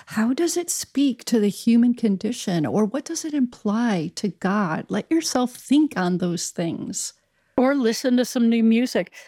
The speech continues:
Speaker 2: something you haven't ever heard, something that's different. Let it speak to you. How does it inform or enhance your own creativity? What can it inspire in you?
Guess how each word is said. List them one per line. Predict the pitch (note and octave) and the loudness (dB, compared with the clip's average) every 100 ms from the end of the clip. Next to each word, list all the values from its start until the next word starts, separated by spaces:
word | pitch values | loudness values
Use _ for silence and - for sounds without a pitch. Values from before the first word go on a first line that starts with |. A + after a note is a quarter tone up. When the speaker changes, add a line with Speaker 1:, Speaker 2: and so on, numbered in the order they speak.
| _ - | _ 2
Speaker 2:
something | D4+ - D#4 | 2 6 4
you | E4 | 4
haven't | B3+ D4 C4+ | 0 0 0
ever | C4 B3 | 0 -2
heard, | - D#4 C#4 G3 F3+ | -2 -4 0 0 -2
something | - A#3 A3 A#3 | -2 -2 0 0
that's | G#3+ G#3+ - | 0 -2 -4
different. | A3+ - F#3 E3 - - _ | -6 -4 -6 -6 -10 -20 _
Let | C4+ | 0
it | F#4+ - | 0 -4
speak | - - G4 - | -10 -2 -2 -2
to | - G3 | -6 0
you. | D3+ - - - _ - | 0 -2 -10 -20 _ -2
How | B3+ | 0
does | D#4 C#4 | 0 0
it | D4 | -2
inform | F#3+ E3 - A3+ A#3 C4 A#3+ | 0 -2 -2 0 2 2 0
or | F3+ | 0
enhance | E3+ E3+ G3 G#3 - | 0 0 -2 -2 0
your | G3+ | 0
own | E3+ E3+ | 2 -2
creativity? | - G3 F#3 F#3+ - C4 A#3 D3+ E3+ _ | -2 0 0 0 -2 -4 0 -2 -2 _
What | B3 C4 _ | -2 -2 _
can | C4 | 0
it | A#3+ A3+ | 0 0
inspire | A3 A3 - A#3+ D#4+ A#3+ | 0 -2 -4 -4 -2 -4
in | F3 F3 | -4 -2
you? | F3+ F3+ | 0 -2